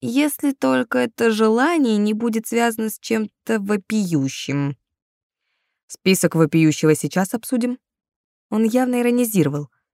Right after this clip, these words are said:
«Нет, ничего такого, что ты сама ни при каких обстоятельствах бы не сделала. Просто мне нужно, чтобы в тот момент ты не задавала вопросов. Договорились?» «Договорились»,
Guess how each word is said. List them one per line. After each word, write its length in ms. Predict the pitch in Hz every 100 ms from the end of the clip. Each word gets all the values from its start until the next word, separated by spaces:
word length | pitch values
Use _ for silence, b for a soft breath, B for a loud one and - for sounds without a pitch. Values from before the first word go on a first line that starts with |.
| _ _ _ -
«Нет, 340 | 175 147 151 -
ничего 400 | 185 220 185 175
такого, 400 | 196 - 240 254
что 160 | - -
ты 100 | 165
сама 340 | 165 151 190
ни 100 | 254
при 100 | 180
каких 320 | - 156 170
обстоятельствах 800 | - - 151 147 165 196 - 160
бы 120 | 156 156
не 120 | 151
сделала. 540 | 139 139 135 139 139 b b b b b
Просто 380 | - 254 254 247
мне 180 | 233 220
нужно, 380 | 262 349 214 175
чтобы 360 | - 196 190
в 100 | 180
тот 200 | - 190
момент 460 | 196 196 214 302 294 - _ -
ты 160 | 330 339
не 240 | 262 233
задавала 600 | 202 190 185 180 202 202
вопросов. 800 | 185 190 - 208 180 - - _ _ _ _ -
Договорились?» 1040 | 175 175 170 185 190 254 403 190 - - _ _ _ _ _ _ _ _ _ _ -
«Договорились», 1500 | 202 202 220 262 285 285 262 277 294 226 202 202 214 - -